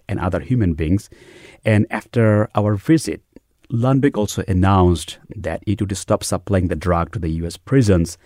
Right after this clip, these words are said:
that carry out execution. I also went to the U S Supreme Court asking for clemency for Mark. And, um, when he came to know our campaign's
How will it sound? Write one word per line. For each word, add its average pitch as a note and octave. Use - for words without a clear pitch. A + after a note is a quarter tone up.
that F#2
carry F2
out E2
execution. E2+
I A2+
also C3
went G#2+
to G2+
the G2
U F2+
S F#2
Supreme G#2+
Court E2
asking -
for F2+
clemency E2
for E2+
Mark. D#2+
And, G#2
um, G2
when C3
he E3+
came C3
to A#2+
know G#2
our G2
campaign's G#2